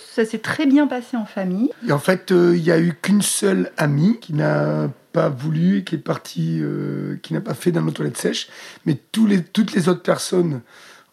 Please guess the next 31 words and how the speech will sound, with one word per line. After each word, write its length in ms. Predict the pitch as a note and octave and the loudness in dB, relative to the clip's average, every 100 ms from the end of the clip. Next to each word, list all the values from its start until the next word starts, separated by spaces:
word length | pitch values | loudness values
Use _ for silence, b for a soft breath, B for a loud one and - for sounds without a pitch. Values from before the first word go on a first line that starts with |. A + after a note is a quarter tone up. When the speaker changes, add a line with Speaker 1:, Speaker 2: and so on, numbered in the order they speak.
| - | -8
Speaker 2:
on 960 | D#3 D#3 D#3 D3+ D#3 D3+ D3+ D3+ D3 D3 | -2 0 2 2 0 0 0 0 0 2
a 140 | D#3 D#3+ | 2 2
échangé 580 | D3+ E3+ E3+ D3 F3+ - | 2 2 2 2 0 2
avant 320 | F3+ D#3+ E3+ | 0 2 -2
d'y 140 | D3 | -2
aller, 360 | C#3+ D3+ A3 D#4+ F4 | 0 2 2 0 -2
on 140 | D3 | -2
a 260 | D#3 D3+ D#3+ | 0 0 0
expliqué 480 | E3 - F3 C#3+ F3 | -4 -4 -6 -2 0
le 60 | D#3 | 0
mode 160 | D#3 | -2
d'emploi. 480 | D3+ C#3 F3 F#3+ D#4 - _ - | -2 -4 0 0 0 -8 _ -8
Bon, 120 | C3 | -4
il 60 | |
y 40 | C3+ | -2
a 40 | |
eu 120 | C#3 | -2
quelques, 360 | C#3+ D3 C#3+ D#3 D3+ D3 C#3+ C#3 C3+ - | -2 -4 -2 0 0 0 -2 -2 -4 -6
quelques 280 | D3 - - | -8 -4 -4
petites 320 | D#3 D3 C#3 | -4 -4 -2
aventures 600 | D3 D#3 - E3+ F3 D#3+ | 0 -2 0 0 2 0
avec 320 | C#3+ D3 D3+ _ | -2 -4 -6 _
les 220 | C4+ D3 C3+ | -4 -2 0
copeaux 340 | E3 - F3 | -2 0 0
qui 100 | - | 0
n'étaient 140 | C#3 | -6
pas 140 | C#3 D3 | -4 -2
mis 120 | D3+ | 0
au 120 | D3+ | 0
bon 260 | C#3 D3+ D3+ | -2 -2 -4
endroit. 480 | A#2+ A#2+ F3 - | -4 -2 -2 -2